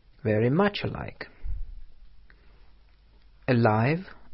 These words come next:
live, living, lively. Зверь ещё дышал,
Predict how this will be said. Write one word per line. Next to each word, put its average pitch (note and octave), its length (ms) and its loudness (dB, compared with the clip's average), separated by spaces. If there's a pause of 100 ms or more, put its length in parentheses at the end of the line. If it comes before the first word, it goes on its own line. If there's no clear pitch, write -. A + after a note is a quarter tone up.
(200)
live, A#2 600 0 (600)
living, C3 560 0 (500)
lively. D#3+ 600 -2 (4000)
Зверь B2+ 460 4
ещё C3 580 2
дышал, A2+ 600 0